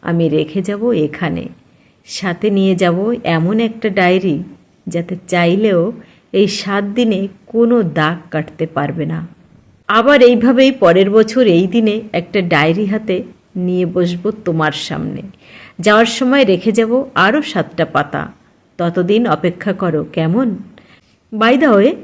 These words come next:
সিকিউরিটি গার্ড ভদ্রলোকের সাথে আজ ঢোকার মুখে দেখা হলো। কাল ওইভাবে কফিনে ঠোঁট ঠেকিয়ে রাখার কারণটা জানার পর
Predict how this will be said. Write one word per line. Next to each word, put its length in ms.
সিকিউরিটি 680
গার্ড 300
ভদ্রলোকের 640
সাথে 500
আজ 260
ঢোকার 360
মুখে 260
দেখা 380
হলো। 300
কাল 480
ওইভাবে 720
কফিনে 500
ঠোঁট 260
ঠেকিয়ে 420
রাখার 480
কারণটা 520
জানার 460
পর 380